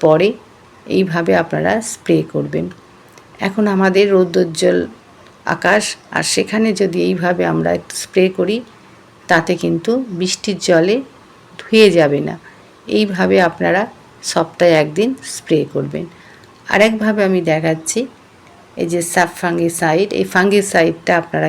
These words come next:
কি করবেন, টবের মাটিটা হালকা খোড়াই করে নিয়ে এক চামচ করে প্রত্যেকটি গাছে দিয়ে দেবেন। তাহলে শিকড়ে যে ফাঙ্গাস ধরার ভয় থাকে সেটা একেবারেই হবে না, এবং যে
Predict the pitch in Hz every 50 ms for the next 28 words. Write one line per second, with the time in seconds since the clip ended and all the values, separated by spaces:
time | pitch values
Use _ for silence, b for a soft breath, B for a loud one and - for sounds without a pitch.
0 | 160 160 - 170 - - 165 165 180 196 202 196 - 214 185 165 175 180 175 170
1 | 160 151 - - 165 - 185 190 - 185 180 185 185 - 185 170 - - - 175
2 | 165 165 170 175 - - 190 185 185 185 190 214 262 320 320 - - - - -
3 | - - - - 151 156 160 - - - 160 165 175 170 170 - - 196 208 208
4 | 208 - 233 226 - - - 226 233 - - 214 175 - 170 151 151 151 - -
5 | 170 165 147 151 143 143 147 147 147 156 165 165 B B B B B B B B
6 | B - 165 185 196 196 202 196 196 - - 220 214 - 240 233 226 220 208 208
7 | 202 202 - 190 175 185 190 196 202 202 190 196 196 185 175 170 165 160 170 165
8 | 165 170 165 165 165 160 - 196 - - - - - - 156 147 151 - 185 175
9 | 185 185 185 214 220 214 - 160 131 131 131 139 151 160 160 - B B B B
10 | B B B B B B B B - - 180 180 185 190 190 185 190